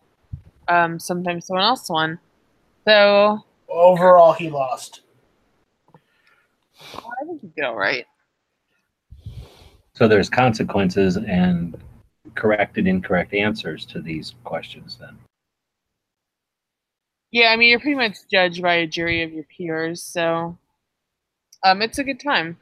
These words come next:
Speaker 1: So I guess that'll be going on again tonight. Who will be the first victim? I don't know, but we'll decide then.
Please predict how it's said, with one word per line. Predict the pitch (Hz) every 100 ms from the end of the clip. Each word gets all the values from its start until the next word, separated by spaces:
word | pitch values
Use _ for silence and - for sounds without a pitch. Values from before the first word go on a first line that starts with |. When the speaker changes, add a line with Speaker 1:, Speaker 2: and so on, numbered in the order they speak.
| _
Speaker 1:
So | - 214 196
I | 196
guess | 220 -
that'll | 226 220
be | 214
going | 208 202
on | 196
again | 190 190 185
tonight. | - 185 196 233 226 -
Who | 214
will | 202
be | 190 202
the | 185 180 -
first | 185 180 - - _ _ _ _ _ _ _ _ _ _ _ _ _ -
victim? | 190 - 202 208
I | 185
don't | 175 - _
know, | 175 196 196
but | 160 165 165 - _ _ _ _ _ _ -
we'll | 185
decide | 196 220 208 208
then. | 214 160